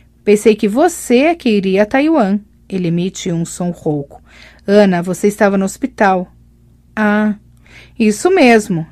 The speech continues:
Ah. Então hoje eu vou aproveitar e passar um tempo com a minha esposa."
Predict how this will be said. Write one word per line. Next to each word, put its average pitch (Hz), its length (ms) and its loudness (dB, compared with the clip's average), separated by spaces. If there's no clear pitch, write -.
Ah. 196 420 2
Então 226 440 4
hoje 233 240 4
eu 190 40 2
vou 202 120 0
aproveitar 196 520 0
e 233 40 2
passar 190 520 0
um 185 120 0
tempo 247 480 0
com - 140 -2
a 226 80 4
minha 285 260 4
esposa." 170 680 -4